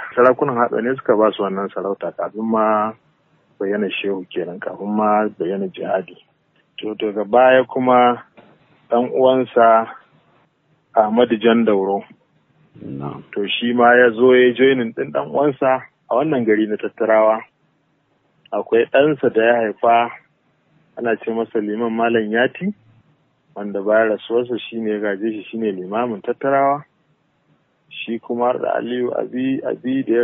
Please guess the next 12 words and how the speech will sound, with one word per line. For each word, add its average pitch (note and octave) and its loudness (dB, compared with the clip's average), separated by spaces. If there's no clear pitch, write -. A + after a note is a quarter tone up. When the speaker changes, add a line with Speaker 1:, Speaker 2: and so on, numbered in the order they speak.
Speaker 1:
rasu, C3+ -8
ɗansa B2+ 0
Adamu A2 0
Jara B2 6
ya A2+ -2
gaje G#2+ 0
shi, - -8
shi - -12
ne A2+ -2
Ardo A2+ 0
Adamu G2 -6
Jara. A2 2